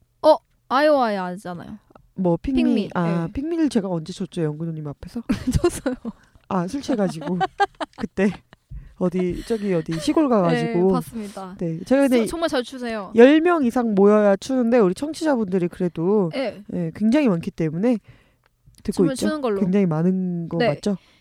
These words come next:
Speaker 2: 네.
Speaker 1: 그럼 댓글로.
Speaker 2: 신청곡 받습니다.
Speaker 1: <laughs> 어,
Speaker 2: 노래,
Speaker 1: 좋다,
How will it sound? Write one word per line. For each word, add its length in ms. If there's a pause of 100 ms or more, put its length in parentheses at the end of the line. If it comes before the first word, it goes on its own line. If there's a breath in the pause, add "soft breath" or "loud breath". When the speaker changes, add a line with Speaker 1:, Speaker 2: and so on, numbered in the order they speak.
(160)
Speaker 2:
네. 100
Speaker 1:
그럼 140
댓글로. 800 (720)
Speaker 2:
신청곡 360
받습니다. 420
Speaker 1:
<laughs> 380
어, 320 (160)
Speaker 2:
노래, 220
Speaker 1:
좋다, 180